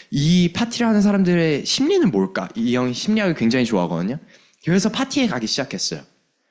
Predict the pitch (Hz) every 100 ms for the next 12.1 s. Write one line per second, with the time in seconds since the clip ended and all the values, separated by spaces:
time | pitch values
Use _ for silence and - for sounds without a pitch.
0 | _ _ 113 110 107 156 180 180 135 104
1 | 110 151 - 120 113 175 202 - _ _
2 | _ _ _ _ _ _ _ _ _ _
3 | _ _ - - _ _ _ - - -
4 | _ - 247 233 208 - 113 113 143 117
5 | - 117 110 90 98 143 131 110 90 95
6 | 135 156 151 170 - 143 98 95 107 110
7 | - 104 107 131 92 - 73 - _ _
8 | _ _ _ _ _ _ - 123 180 196
9 | - _ _ _ _ _ _ _ 117 110
10 | 117 120 143 170 - _ _ - 262 262
11 | - 240 226 208 202 190 98 98 95 -
12 | 69